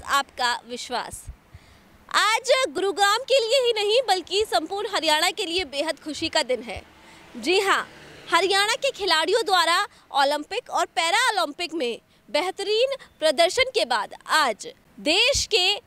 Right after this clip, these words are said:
राष्ट्रपति रामनाथ कोविंद ने हरियाणा के ऐसे खिलाड़ियों को सम्मानित किया है जो कि बहुत ही बेहतरीन प्रदर्शन से हमारा नाम जो है वो पूरी दुनिया में डंका बजाकर आ चुके हैं।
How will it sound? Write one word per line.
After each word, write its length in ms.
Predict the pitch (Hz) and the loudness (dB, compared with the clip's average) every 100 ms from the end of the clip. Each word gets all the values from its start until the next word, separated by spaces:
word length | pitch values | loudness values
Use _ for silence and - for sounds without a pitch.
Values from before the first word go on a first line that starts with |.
| _ | _
राष्ट्रपति 720 | 240 302 359 - - 381 381 403 | -2 2 2 -2 -6 -4 0 0
रामनाथ 540 | 320 269 302 262 269 - | 2 0 0 -4 -6 -8
कोविंद 400 | 311 302 480 453 | -8 2 2 2
ने 220 | 359 349 453 523 | 0 2 0 2
हरियाणा 540 | 330 339 392 427 508 - | 2 4 2 4 2 2
के 120 | 427 453 - - - 311 | 2 2 -2 -18 -4 -2
ऐसे 280 | 359 494 539 | 0 0 0
खिलाड़ियों 440 | 440 349 339 453 | 0 0 2 -2
को 120 | 494 523 | -2 -2
सम्मानित 480 | 480 349 359 359 403 | -2 0 0 -2 -8
किया 180 | 359 381 392 | -2 0 0
है 240 | 349 392 - - - - | 2 0 0 -14 -20 -20
जो 260 | 214 349 453 | -8 -4 -4
कि 260 | - 415 466 - - _ | 0 0 0 -4 -20 _
बहुत 440 | 208 220 403 480 - | -4 0 2 0 2
ही 100 | 494 | 2
बेहतरीन 480 | 277 381 - 403 427 | 2 -2 0 -2 -2
प्रदर्शन 480 | 359 302 330 427 392 | 0 2 2 0 -4
से 180 | 403 370 415 - - | -2 -2 -2 -8 -4
हमारा 400 | 330 311 349 359 | 0 2 2 2
नाम 500 | 330 277 294 349 427 | 0 2 2 2 0
जो 160 | 330 330 | -4 -4
है 280 | 311 302 349 - _ 247 | -2 -2 -2 -6 _ -8
वो 320 | 330 370 392 - _ | -2 0 0 -4 _
पूरी 360 | 339 349 359 381 | -4 -2 2 0
दुनिया 420 | 269 294 330 392 | 0 -2 2 2
में 260 | 359 311 247 | 2 -2 -2
डंका 300 | 277 320 359 | -4 0 0
बजाकर 440 | 277 254 247 262 | 2 0 -2 -4
आ 80 | 220 | -4
चुके 300 | 214 226 226 | -6 -8 -8
हैं। 220 | 202 214 | -4 -6